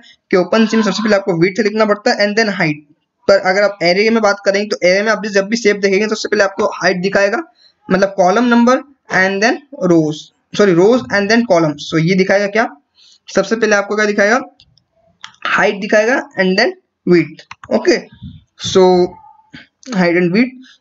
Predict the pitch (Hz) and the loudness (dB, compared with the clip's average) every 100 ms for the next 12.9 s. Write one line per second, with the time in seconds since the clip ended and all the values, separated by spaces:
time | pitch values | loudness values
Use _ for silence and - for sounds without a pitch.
0 | - 170 165 190 202 214 208 202 185 185 | -2 0 0 -2 -2 -2 0 0 0 0
1 | 175 175 170 180 175 180 170 185 180 165 | 2 2 0 -2 -6 -6 -4 -2 0 2
2 | 185 214 220 220 - _ - 180 190 240 | 2 2 2 -2 -6 _ -2 2 2 2
3 | 240 247 240 202 202 - 208 220 202 185 | 0 0 2 2 0 -2 0 0 0 0
4 | 196 190 - 196 170 175 165 185 202 - | 0 0 0 0 2 0 0 0 0 0
5 | 202 202 196 226 - - - - 180 196 | 0 0 0 -4 -6 -8 -8 -6 -2 0
6 | 196 196 202 175 170 170 180 185 190 180 | 0 2 2 2 0 0 0 0 0 0
7 | 170 180 196 220 226 240 _ _ _ _ | 2 2 0 -2 -2 -4 _ _ _ _
8 | _ _ _ _ _ _ - 233 262 202 | _ _ _ _ _ _ -8 -4 0 0
9 | - _ - - 170 170 214 233 214 233 | -4 _ -8 -2 2 2 2 -2 0 2
10 | 254 - _ - 190 208 202 185 202 190 | 2 -2 _ -10 -2 0 0 0 2 2
11 | 196 220 214 220 214 220 240 214 196 214 | 0 0 0 0 0 0 0 2 2 2
12 | 220 214 - 196 208 214 - 190 | 0 -2 0 0 0 -2 0 2